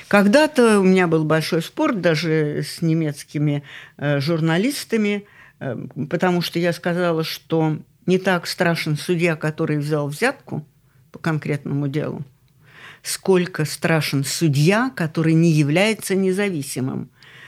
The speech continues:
потому что он является зависимым во всех делах.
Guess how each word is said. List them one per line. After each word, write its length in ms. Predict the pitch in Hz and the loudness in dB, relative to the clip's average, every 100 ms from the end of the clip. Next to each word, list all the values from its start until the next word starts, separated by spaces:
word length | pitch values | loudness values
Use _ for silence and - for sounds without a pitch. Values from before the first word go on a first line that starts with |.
| - _ | -20 _
потому 320 | - 185 175 | -2 0 2
что 180 | 170 185 | 0 2
он 80 | 180 | 2
является 920 | 170 190 190 185 151 139 - - 131 - | 4 4 4 4 2 -2 -4 -4 -4 -2
зависимым 1040 | 131 180 165 220 339 - 190 151 143 139 - - | 2 4 4 4 2 2 2 2 2 -2 -10 -8
во 180 | 151 180 | 0 0
всех 420 | - - 247 240 | 0 0 0 0
делах. 600 | 233 240 175 - - - | -2 -2 -4 -10 -20 -20